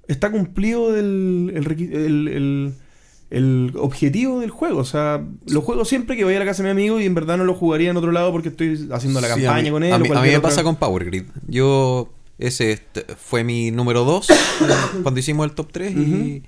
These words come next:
Speaker 2: tampoco, o sea, no he sentido que necesite comprármelo, no he sentido que... y es el número dos.
Speaker 1: Claro, pero termina siendo un juego común que probablemente tení un par de amigos que ya, que ya lo tiene y lo puedes jugar ahí.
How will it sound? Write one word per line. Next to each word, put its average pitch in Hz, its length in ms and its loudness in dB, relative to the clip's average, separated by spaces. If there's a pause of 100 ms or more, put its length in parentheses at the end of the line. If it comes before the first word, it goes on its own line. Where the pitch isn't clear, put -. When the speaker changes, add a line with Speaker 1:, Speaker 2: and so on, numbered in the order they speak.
(920)
Speaker 2:
tampoco, 147 600 -4 (280)
o 113 100 -8
sea, 127 240 0
no 127 160 2
he 147 60 4
sentido 147 480 2
que 156 100 0
necesite 160 800 -2
comprármelo, 139 580 -2
no 123 80 -2
he 127 60 -2
sentido 135 440 -8
que... 156 340 -8 (280)
y 104 100 -8
es 98 60 -4
el 95 60 -4
número 98 240 -4
dos. 139 120 -4 (800)
Speaker 1:
Claro, 175 300 2
pero 156 280 2
termina 175 340 2
siendo 175 200 2
un 170 60 4
juego 170 220 0
común 220 360 2
que 196 100 -4
probablemente 180 720 0
tení 170 440 -2
un 165 180 -2
par 175 240 2
de 165 60 4
amigos 170 280 6
que 160 200 2
ya, 156 180 -2
que 147 260 -2
ya 156 120 2
lo 160 100 2
tiene 196 420 2
y 180 100 4
lo 160 80 0
puedes 165 180 0
jugar 156 240 0
ahí. 208 460 -2